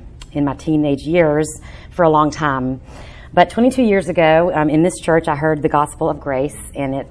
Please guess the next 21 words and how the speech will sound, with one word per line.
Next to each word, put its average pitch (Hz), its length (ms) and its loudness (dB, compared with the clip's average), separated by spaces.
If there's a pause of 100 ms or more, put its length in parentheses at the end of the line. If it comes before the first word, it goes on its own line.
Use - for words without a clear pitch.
profoundly 151 540 -2
changed 131 360 -8
my 135 120 -6
life. 190 320 -8 (920)
Um, 156 520 4 (240)
so 190 400 4 (320)
it 185 340 -6
led 214 300 4
me 185 420 2 (140)
to 175 180 -2
say 190 240 2
yes 190 300 4
to - 80 -4
Leslie, 160 600 2 (140)
um, 139 340 -4 (280)
to 180 100 -10
be 175 100 0
involved 156 320 0
with 156 80 -6
this 143 140 -10
class, 180 320 -2